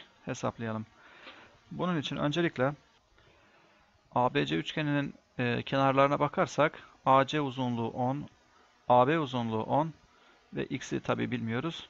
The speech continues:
Dolayısıyla biz, e, bu bilinen iki kenar arasında kalan şu A açısı için, e, bunun kosinüsünü hesaplayabilirsek veya direkt olarak açının kendisini hesaplayabilirsek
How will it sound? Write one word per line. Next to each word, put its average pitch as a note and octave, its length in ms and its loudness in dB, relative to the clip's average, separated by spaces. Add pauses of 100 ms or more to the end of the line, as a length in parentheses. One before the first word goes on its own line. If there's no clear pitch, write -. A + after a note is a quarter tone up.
(120)
Dolayısıyla C#3+ 460 0
biz, D#3 240 -6 (540)
e, A#2+ 240 -2
bu B2 120 -8
bilinen C3+ 400 0
iki D3 200 -6
kenar B2+ 300 0
arasında C3 420 0
kalan C3+ 480 0
şu - 340 -12
A C#3+ 200 8
açısı - 340 0
için, E3 320 -8 (680)
e, B2 220 -2
bunun C#3+ 320 -2
kosinüsünü D#3 520 -4
hesaplayabilirsek C#3+ 920 -2
veya A#2+ 240 2
direkt C3 280 0
olarak A#2 300 0
açının B2+ 280 -4
kendisini A2+ 380 -6
hesaplayabilirsek A2 840 -6